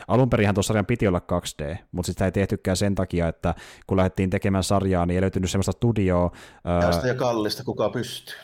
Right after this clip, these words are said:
Speaker 1: Niin, justiin
Speaker 2: Niin.
Speaker 1: näin, joo. Ei, jo-, jo-, ei olisi ollut aikaa tehdä tai joka olisi maksanut tarpeeksi vähän sen, koska kaksi D on kuitenkin kal-, ö, kalliimpaa. Ja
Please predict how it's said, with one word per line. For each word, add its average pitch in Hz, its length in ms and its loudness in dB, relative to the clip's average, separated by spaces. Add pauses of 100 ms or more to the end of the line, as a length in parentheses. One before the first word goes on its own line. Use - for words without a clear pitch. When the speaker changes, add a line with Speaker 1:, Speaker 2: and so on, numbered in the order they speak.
Speaker 1:
Niin, 175 200 2
justiin 175 320 2
Speaker 2:
Niin. 135 60 2
Speaker 1:
näin, 123 220 2
joo. 95 160 2
Ei, 113 120 2
jo-, 127 140 4
jo-, 127 120 4
ei - 60 0
olisi 113 220 2
ollut 127 140 2
aikaa 127 280 2
tehdä 107 260 2
tai 101 320 2
joka 101 220 2
olisi 98 180 2
maksanut 101 300 0
tarpeeksi 92 380 -2
vähän 85 220 0
sen, 80 160 -4
koska 85 240 -4
kaksi 82 180 -4
D 107 60 0
on 117 80 0
kuitenkin 151 200 0
kal-, 92 340 0
ö, 87 60 0
kalliimpaa. 85 500 0
Ja 85 140 2